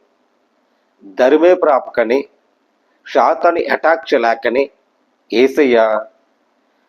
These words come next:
ఆయన కంచి వేస్తాడు నిన్ను, నీ కుటుంబాన్ని. యేసుక్రీస్తు అందరి కోసం ఒక ప్రాణ త్యాగం చేసే రక్షకుడు, ఒక త్యాగాన్ని ఇచ్చాడు.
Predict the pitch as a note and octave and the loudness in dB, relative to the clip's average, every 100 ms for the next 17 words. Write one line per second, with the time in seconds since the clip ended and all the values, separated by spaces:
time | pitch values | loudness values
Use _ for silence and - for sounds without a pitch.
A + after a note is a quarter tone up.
0 | _ _ _ - A#2+ A2 - D3 F3 F3+ | _ _ _ -4 -2 -2 -4 -4 -2 0
1 | C3 A2 - - _ _ _ _ _ _ | 0 -2 -8 -12 _ _ _ _ _ _
2 | _ _ _ G#2+ A2+ A#2+ C#3 C3+ A#2 G#2+ | _ _ _ -8 -6 0 0 0 -4 -4
3 | - G#2 G2+ F2+ - _ _ _ _ _ | -4 -2 -2 -4 -12 _ _ _ _ _
4 | _ _ _ _ _ _ _ _ _ _ | _ _ _ _ _ _ _ _ _ _
5 | _ _ - G#2 E3 G#3+ G#3+ E4+ F3 - | _ _ -10 2 2 2 -2 2 2 4
6 | D#3+ D#3 - B2 B2+ E3+ D#3 D3+ - C#3+ | 2 2 -2 -4 0 -2 0 -2 0 0
7 | C#3 C3 - A2 C3 - G#2+ A2+ C#3 C#3+ | 0 -2 -8 -4 -4 -4 -2 0 0 -2
8 | - _ _ _ - A#2 A2 A#2+ A#2 G2+ | -6 _ _ _ -2 0 0 0 0 -2
9 | - G2+ F#2 F#2 - B2 A#2+ G#2+ D#2+ _ | 0 -2 -2 -6 -6 -4 -4 -6 -8 _
10 | _ _ _ - G2+ B2 - C3+ D#3 D#3+ | _ _ _ -10 -6 -6 -4 -2 0 0
11 | D3 - G#2+ F#2 | -4 -6 -8 -10